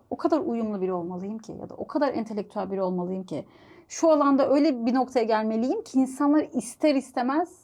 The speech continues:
beni şey yapsınlar, aralarına alsınlar ve kabul etsinler. O yüzden de pek çok herhangi bir sağlık sorunu yaşayan, işte tamamen, e,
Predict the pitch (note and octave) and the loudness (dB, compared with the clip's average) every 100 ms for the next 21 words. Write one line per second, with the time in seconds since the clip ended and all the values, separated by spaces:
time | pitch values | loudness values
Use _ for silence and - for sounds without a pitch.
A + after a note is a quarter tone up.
0 | _ _ _ _ _ A3 B3 C#4+ D4+ - | _ _ _ _ _ 0 4 6 4 0
1 | _ _ _ _ - - B3 G#3 F#3 G3+ | _ _ _ _ -6 2 6 4 2 -6
2 | F#3+ G#3+ A3+ A#3 B3+ A#3 A#3 B3+ B3 B3+ | 0 2 4 2 4 2 2 -2 0 -2
3 | A#3 F#3+ F3+ F3+ - - - - - - | -4 -4 -8 -12 -12 -12 -12 -16 -20 -20
4 | - - D4 D4 C4 A#3 A3 G#3+ A#3+ A#3 | -12 0 4 4 4 2 0 -2 -4 -2
5 | A3+ A3+ _ _ _ _ _ - B3 B3 | -4 -4 _ _ _ _ _ -2 2 4
6 | B3+ G#3 F#3+ F#3 - - G#3 G#3+ - G3+ | 4 2 -2 -6 -6 2 2 2 -2 -2
7 | G3 F#3+ F#3 - F#3 - - F#3+ G#3+ G3+ | -2 -4 -8 -6 -6 -4 -6 -4 -2 -2
8 | G3 G3 G3 - G3 F#3 F3+ F3+ E3+ - | -2 -4 -6 -4 -2 0 0 -2 -4 -8